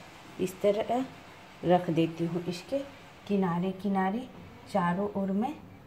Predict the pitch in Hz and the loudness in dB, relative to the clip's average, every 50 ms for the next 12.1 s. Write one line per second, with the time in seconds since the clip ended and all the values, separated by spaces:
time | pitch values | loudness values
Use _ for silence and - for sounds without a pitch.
0 | - - - - 190 185 - - - 202 190 190 196 196 196 202 214 269 294 302 | -20 -20 -12 -8 -6 -6 -6 -2 0 2 4 4 4 4 4 2 0 0 -2 -6
1 | - - - - - - - - - - - - - - - - - - - - | -10 -12 -14 -16 -16 -18 -20 -20 -20 -20 -20 -20 -20 -20 -20 -20 -20 -20 -20 -20
2 | - - - - - - - 196 185 170 202 196 202 202 196 202 202 - 190 180 | -20 -20 -20 -20 -12 -4 -2 -2 0 0 0 -2 0 0 0 0 0 0 0 0
3 | 180 202 202 208 208 208 - 208 202 202 196 196 202 247 285 302 - - - - | 0 2 2 2 2 0 0 0 2 2 2 2 0 -4 -8 -10 -12 -18 -20 -20
4 | - - - - 190 175 - - 190 196 226 269 302 - - - - - - - | -20 -20 -14 -10 -10 -8 -2 0 0 0 0 0 -4 -8 -12 -18 -20 -20 -20 -20
5 | - - - 175 - - - 208 208 285 302 - - - - - - - - - | -14 -10 -8 -8 -6 -2 0 0 0 0 -2 -6 -10 -14 -14 -12 -12 -14 -14 -14
6 | - - - - - 165 165 156 - - 139 - 160 160 160 156 165 175 170 - | -16 -16 -14 -8 -4 -4 -4 -4 -4 -8 -6 -6 -4 -2 -2 -2 -2 -4 -6 -8
7 | - - - - - - - - - - - - - - - - - - - - | -14 -20 -20 -20 -20 -20 -20 -20 -20 -20 -20 -20 -20 -20 -20 -20 -20 -20 -20 -20
8 | - - - - - - - 180 165 165 165 170 175 175 170 165 165 175 170 - | -20 -20 -20 -20 -14 -8 -6 -6 -4 -4 -6 -6 -8 -8 -8 -10 -12 -12 -14 -16
9 | - - 170 175 175 175 175 - - - - - - - - - - - - - | -14 -12 -12 -10 -10 -10 -12 -14 -18 -20 -20 -20 -20 -20 -20 -20 -20 -20 -20 -20
10 | - - - - - - - - - - - - - - - - 185 185 180 - | -20 -20 -20 -20 -20 -20 -20 -20 -20 -20 -20 -20 -20 -20 -12 -8 -8 -8 -8 -8
11 | 180 170 175 175 160 160 160 175 170 175 - - - 156 156 160 160 - 175 175 | -10 -6 -6 -4 -4 -4 -6 -6 -8 -8 -8 -8 -6 -6 -6 -6 -8 -8 -6 -6
12 | 175 175 | -6 -8